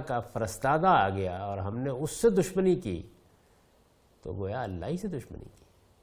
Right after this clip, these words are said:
چنانچہ خدا کے پیغمبر سے دشمنی کی جائے تو اللہ سے دشمنی،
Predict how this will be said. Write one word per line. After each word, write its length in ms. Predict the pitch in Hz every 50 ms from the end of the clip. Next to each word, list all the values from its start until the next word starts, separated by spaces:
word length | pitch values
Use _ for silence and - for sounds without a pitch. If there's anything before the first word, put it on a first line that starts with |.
| _ _ _ _ _ _ _ _ _ _ -
چنانچہ 340 | - 95 107 113 113 139 131 - -
خدا 260 | 107 98 98 95 110
کے 180 | 123 120 143 131
پیغمبر 500 | 107 - 107 101 95 101 101 117 131 156
سے 160 | 135 - 175
دشمنی 420 | 160 156 135 - - 180 180 185 180
کی 220 | 185 185 185 185
جائے 420 | 175 175 170 170 160 160 175 175 - _ _ _ _ _
تو 80 | - -
اللہ 220 | 82 87 95 120 147 143
سے 180 | - - - 78
دشمنی، 260 | - - - - -